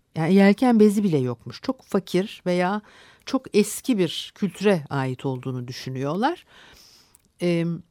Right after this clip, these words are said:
on beş metre uzunluğunda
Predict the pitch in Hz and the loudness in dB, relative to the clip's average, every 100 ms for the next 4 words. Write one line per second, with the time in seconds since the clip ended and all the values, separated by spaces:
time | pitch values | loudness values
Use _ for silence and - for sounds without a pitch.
0 | _ _ _ _ _ _ 202 185 226 269 | _ _ _ _ _ _ -12 2 6 8
1 | 233 196 - 196 180 196 170 160 165 156 | 6 4 4 0 4 2 2 0 0 0
2 | 143 139 131 208 320 | -2 -4 -2 -2 -4